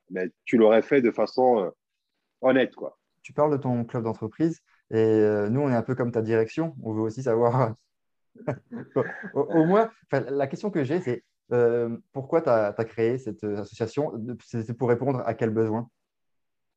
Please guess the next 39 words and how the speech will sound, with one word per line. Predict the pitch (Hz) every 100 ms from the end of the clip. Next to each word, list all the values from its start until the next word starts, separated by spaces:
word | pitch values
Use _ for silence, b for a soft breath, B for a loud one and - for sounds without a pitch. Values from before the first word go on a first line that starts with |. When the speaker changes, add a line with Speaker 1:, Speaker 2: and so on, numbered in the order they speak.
| _ _ _ _ _
Speaker 1:
Bah, | 117 127
des | 135
besoins | 139 147 175
comme | 185 151 139
toi, | 165
tu | 151 143
pourras | 139 131
rencontrer | 131 139 123 151
en | 131
tant | 123
que | 127
professionnel, | - 120 123 - 127 143
par | 139
exemple, | 123 127 208
parce | 139 -
qu'on | 135 131 113
oublie | 113 135 120
vite | 120 165 -
les | 120
choses, | - 202
mais | 156
le |
professionnel | 120 131 131 - 139 147
est, | 120 - _
est | -
se-, | - - -
est | 196
seul. | - 202 - - _ _ _ _ 117
Un |
professionnel | 110 117 120 139 143 139
est | 120
seul. | - 104 76 76
Il, | 95 98 95
il | 101 101
est |
vraiment | 104 127 120
seul, | - 165 139
c'est-à-dire | 101 107 101 127 135
que | 127 120 98